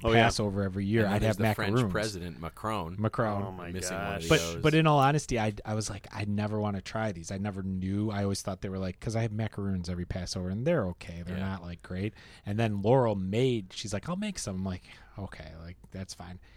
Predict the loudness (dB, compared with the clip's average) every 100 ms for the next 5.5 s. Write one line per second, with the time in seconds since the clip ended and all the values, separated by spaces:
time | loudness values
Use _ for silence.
0 | -20 -10 -4 -2 -2 -4 -6 -4 -4 -2
1 | -2 -2 -2 0 0 -2 -4 -4 -2 2
2 | 6 6 4 0 -2 0 2 2 2 4
3 | 4 2 0 4 4 4 2 2 -2 0
4 | 2 2 2 -2 -2 -2 0 -2 0 0
5 | 2 2 4 2 -2